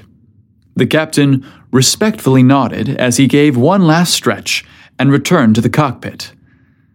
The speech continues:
As the captain disappeared behind the cabin door, Forrest looked down on his flat screen and noticed a particularly racy scene on pause from one of the movies.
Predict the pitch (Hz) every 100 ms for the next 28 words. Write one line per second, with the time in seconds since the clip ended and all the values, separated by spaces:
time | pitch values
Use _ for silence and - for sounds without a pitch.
0 | _ _ _ _ 147 165 170 220 247 247
1 | 190 147 104 - - 139 120 120 123 120
2 | 143 151 143 131 120 123 120 107 87 98
3 | 131 _ _ _ _ - 151 156 135 -
4 | 127 139 135 131 151 123 123 120 117 110
5 | - 127 113 - 123 113 123 156 - _
6 | _ - 170 190 196 208 214 - - -
7 | 190 - - 233 - 185 185 185 170 120
8 | 120 135 160 131 135 120 - 147 143 123
9 | 107 101 120 120 - 175 120 - - -
10 | - 123 117 120 135 110 113 139 127 87
11 | - -